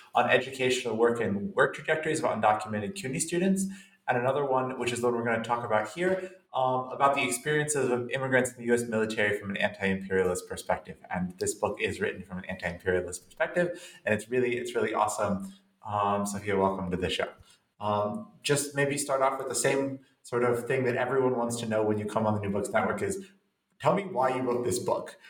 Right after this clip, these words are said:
Like, how did there come to be a person, um, who is you, uh, on the other side of this, of this, this thing with this book? Like, how did, how did, what is the story behind the story for this book?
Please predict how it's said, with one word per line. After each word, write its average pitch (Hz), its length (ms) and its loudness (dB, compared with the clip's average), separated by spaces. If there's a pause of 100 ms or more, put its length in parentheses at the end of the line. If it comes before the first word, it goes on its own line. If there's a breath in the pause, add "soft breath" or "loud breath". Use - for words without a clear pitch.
(100)
Like, 110 220 0
how 156 160 4
did 180 240 0
there 135 240 0
come 135 300 0
to - 100 -4
be 127 220 2
a 120 60 0
person, 190 840 -2
um, 127 680 -2
who 117 120 0
is 110 140 0
you, - 320 2 (300 loud breath)
uh, 127 160 2
on 127 200 0
the 127 60 0
other 147 180 2
side 135 280 0
of 120 80 -2
this, - 260 2
of 107 160 0
this, - 320 0
this - 280 0
thing 220 500 0 (160)
with 123 200 0
this - 180 2
book? - 300 -8
Like, - 200 -4
how 139 180 4
did, 135 140 -6
how 131 100 0
did, 143 160 0
what 143 80 0
is 139 80 -2
the 143 80 -2
story 120 260 2
behind 110 280 0
the - 40 -4
story 95 300 -2
for - 60 -6
this - 180 -12
book? - 140 -18